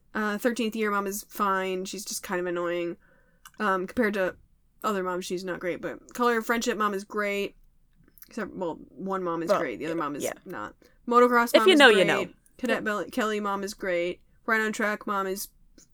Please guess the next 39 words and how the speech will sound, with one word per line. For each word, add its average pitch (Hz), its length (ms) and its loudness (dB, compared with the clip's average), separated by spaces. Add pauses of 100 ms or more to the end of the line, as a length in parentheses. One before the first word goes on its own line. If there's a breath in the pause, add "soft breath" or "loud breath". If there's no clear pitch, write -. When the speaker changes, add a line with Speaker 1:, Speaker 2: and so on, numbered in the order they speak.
(100)
Speaker 1:
not 180 260 -4
great, 175 320 -2
but 156 140 -6
she's 185 180 -10
not 165 240 -6
terrible. 180 600 -4 (300)
And 220 80 -6
then 196 80 -4
Pixel - 280 -6
Perfect - 260 -4
mom 123 160 -6
is 120 100 -8
dead. 247 480 6 (1400)
Except 269 260 6
for 330 80 6
the 285 80 6
mom 285 320 8
of 247 140 4
the, 233 100 4 (160)
of 208 120 4
the 220 100 -2
girl. 233 520 6
She's 285 360 0
fine. 196 420 -2 (840)
There's 302 240 4
still 370 260 4
a 339 40 4
higher 190 320 4
ratio 180 460 -2
of 180 320 -4
cool 185 280 -6
mom 160 360 -4
to 139 460 -6 (300)
not 185 280 -8
so - 100 -8
cool 104 240 -10
mom. 73 400 -12 (520)
Speaker 2:
Yeah. - 260 -10 (260)
Speaker 1:
Rad, 175 260 -4